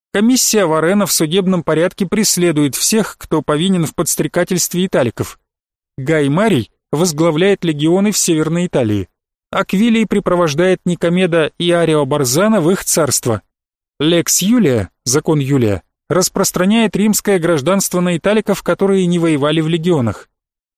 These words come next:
Восемьдесят девятый год до нашей эры. Закон Плавтия Папирия распространяет римское гражданство на всех италиков. Никомед Вифинский вторгается в Понт.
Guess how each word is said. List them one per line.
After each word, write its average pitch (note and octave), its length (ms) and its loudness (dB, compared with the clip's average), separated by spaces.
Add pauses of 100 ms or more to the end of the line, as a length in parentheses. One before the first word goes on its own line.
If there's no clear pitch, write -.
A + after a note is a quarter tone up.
(160)
Восемьдесят F#3 840 0
девятый E3+ 420 0
год D#3 300 -2
до D3+ 100 0
нашей D#3 380 0
эры. A2+ 240 -2 (680)
Закон E3+ 400 0
Плавтия E3 480 -2
Папирия A3 600 0 (140)
распространяет F#3+ 880 -2
римское F3 400 0
гражданство E3 640 0
на E3+ 160 0
всех F3 320 -2
италиков. B2 600 -4 (440)
Никомед A#3 480 0
Вифинский G3+ 500 0
вторгается F#3 600 0
в - 100 -12
Понт. - 420 -4